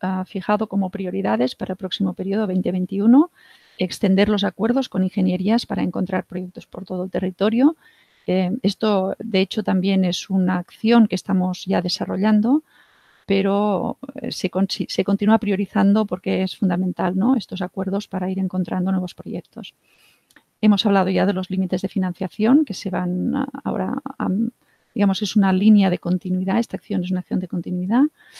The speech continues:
Y, am, bueno, este, el debate estratégico sobre cómo alcanzar el cien por cien renovable en la cooperativa con la base societaria es un debate que también se ha tratado en diferentes momentos, pero que no está concluido. Por lo tanto, también lo hemos puesto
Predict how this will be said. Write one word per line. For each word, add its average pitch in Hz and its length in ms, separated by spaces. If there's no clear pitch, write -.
Y, 226 400
am, 180 680
bueno, 190 360
este, 196 760
el 214 80
debate 214 280
estratégico 214 680
sobre 190 280
cómo 220 260
alcanzar 202 400
el 196 100
cien 208 220
por 202 160
cien 202 180
renovable 196 460
en 190 80
la 190 100
cooperativa 190 640
con 208 120
la 185 60
base 185 220
societaria 196 720
es 202 180
un 214 100
debate 190 380
que 190 120
también 185 400
se - 180
ha 190 60
tratado 190 380
en 196 40
diferentes 185 420
momentos, 190 460
pero 170 160
que - 100
no 180 60
está 180 160
concluido. 175 540
Por 180 160
lo 165 40
tanto, 180 260
también 185 260
lo 185 80
hemos 180 180
puesto 190 460